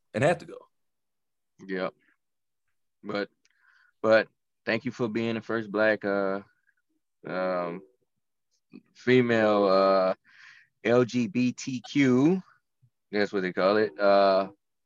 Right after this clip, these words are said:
Speaker 2: mayor, female mayor. Um, that's, that's the pro you get from me. Congratulations for achieving that.
Speaker 1: <laughs>
Speaker 2: But
Speaker 1: I said that's the,
Speaker 2: uh,
Speaker 1: I said that's the only pro,
Speaker 2: but,
Speaker 1: huh?
Speaker 2: but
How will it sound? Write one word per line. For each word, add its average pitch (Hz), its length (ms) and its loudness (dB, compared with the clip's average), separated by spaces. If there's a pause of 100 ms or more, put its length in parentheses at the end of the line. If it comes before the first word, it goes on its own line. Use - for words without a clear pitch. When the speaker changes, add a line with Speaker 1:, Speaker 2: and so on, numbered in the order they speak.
(180)
Speaker 2:
mayor, 135 520 -2 (140)
female 120 300 -4
mayor. 117 340 -6 (840)
Um, 95 480 2 (220)
that's, 101 360 0 (180)
that's 104 200 -2
the 98 100 -8
pro 131 260 4
you 135 140 -2
get 123 240 0
from 104 220 -2
me. 120 200 -8 (260)
Congratulations 104 640 -2
for 117 320 0 (100)
achieving 135 380 -4
that. 104 280 -2
Speaker 1:
<laughs> - 40 -20
Speaker 2:
But 101 160 4
Speaker 1:
I 101 40 4
said 110 160 2
that's 107 140 4
the, 110 160 4 (200)
Speaker 2:
uh, 127 80 8
Speaker 1:
I 117 120 8
said 113 160 4
that's 104 100 4
the 120 60 0
only 104 120 4
pro, 123 240 6
Speaker 2:
but, 101 180 4
Speaker 1:
huh? - 60 -12 (800)
Speaker 2:
but 117 280 4